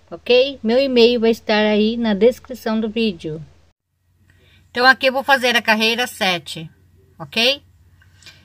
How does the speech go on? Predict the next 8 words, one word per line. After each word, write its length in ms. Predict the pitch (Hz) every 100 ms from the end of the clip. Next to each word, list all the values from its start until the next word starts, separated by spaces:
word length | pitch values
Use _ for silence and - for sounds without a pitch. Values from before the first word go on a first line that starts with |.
| _ _
Então, 160 | 226 240
aqui, 420 | 247 - 151 - - _ _ _ _ _ _ _ -
faço 460 | 190 180 - - _ -
uma, 600 | 214 240 269 277 285 277 _ _ 180
duas, 800 | 185 202 208 220 233 - - _ _ _ _ _ _
três, 720 | 190 196 202 214 220 - - _ _
quatro 400 | 202 202 214 -
correntinhas. 1040 | 226 226 220 - 170 156 156 139 - -